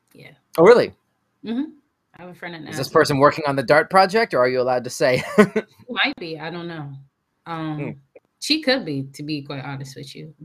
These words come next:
Speaker 1: But yeah, no, I have a friend. She works with nasa. Yeah, that. Yeah, yeah. Um,
Speaker 2: Okay.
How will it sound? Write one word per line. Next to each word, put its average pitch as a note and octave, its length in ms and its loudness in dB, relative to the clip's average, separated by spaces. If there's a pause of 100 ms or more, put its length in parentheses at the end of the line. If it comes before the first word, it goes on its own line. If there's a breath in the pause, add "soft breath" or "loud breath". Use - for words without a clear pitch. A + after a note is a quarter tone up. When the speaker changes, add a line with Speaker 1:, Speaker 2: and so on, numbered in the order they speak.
Speaker 1:
But D3 220 -10
yeah, D#3+ 180 -4
no, F#3 160 -2
I F#3 140 4
have A#3 100 2
a A3 60 -10
friend. G#3 380 0
She - 120 -4
works C#4 240 4
with A#3+ 100 0
nasa. G#3 460 2
Yeah, G3 260 -2
that. G3 300 -4 (400)
Yeah, F#3+ 180 -4
yeah. C4+ 300 -4 (240)
Um, F#3 600 2 (200)
Speaker 2:
Okay. G#3+ 220 -4